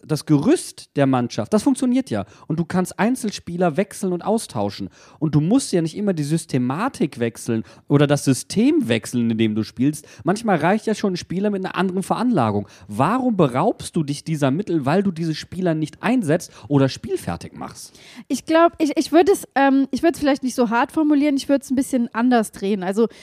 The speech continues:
Speaker 2: ich denk, was sich Henriksen auf die Fahnen schreiben kann, ist schon, dass er diese erste Elf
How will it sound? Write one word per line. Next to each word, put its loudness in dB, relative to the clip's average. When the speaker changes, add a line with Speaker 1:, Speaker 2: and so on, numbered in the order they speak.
Speaker 2:
ich -2
denk, 2
was 2
sich -2
Henriksen 2
auf 0
die -2
Fahnen 2
schreiben 2
kann, 0
ist -4
schon, 4
dass 4
er 2
diese 0
erste -2
Elf 0